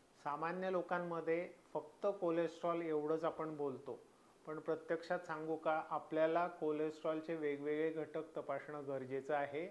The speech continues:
हे पूर्ण जे प्रोफाईल आहे, त्याला आपण लिपिड प्रोफाईल असं म्हणतो. normally आठ किंवा बारा तासाच्या उपाशीपोटी राहिल्यानंतर लॅबोरेटरीमध्ये रक्त तपासायला द्यायला हवं. आणि हां, नुसतं कोलेस्ट्रॉल नाही,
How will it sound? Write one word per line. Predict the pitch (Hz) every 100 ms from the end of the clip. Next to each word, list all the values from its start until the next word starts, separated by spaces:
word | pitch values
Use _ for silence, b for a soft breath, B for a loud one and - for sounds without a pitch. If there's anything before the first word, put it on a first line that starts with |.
| - B B B B B - - -
हे | 185
पूर्ण | 202 196 190 196
जे | 202 202
प्रोफाईल | 202 165 160 165 165
आहे, | 160 151 175
त्याला | 165 156
आपण | 156 170 190
लिपिड | 170 156 - 196
प्रोफाईल | 196 170 151 151 135
असं | 135 135
म्हणतो. | 135 127 117 120 113 - B B B - -
normally | 147 147 160 170 180 202 - -
आठ | 156 175 -
किंवा | 180 175 170
बारा | 170 156 156
तासाच्या | 160 151 156 151 165
उपाशीपोटी | 147 147 147 147 156 156 147 160
राहिल्यानंतर | 151 135 147 151 151 147 165 156
लॅबोरेटरीमध्ये | 143 143 147 143 151 147 143 147
रक्त | 143 -
तपासायला | 147 147 143 143 147 143 143
द्यायला | 143 135 139
हवं. | 131 131 170 226 B B B B 135
आणि | 147
हां, | 156 165 147 - 139
नुसतं | 147 147 - 202
कोलेस्ट्रॉल | 208 185 165 165 160 - 151 151
नाही, | 139 135 185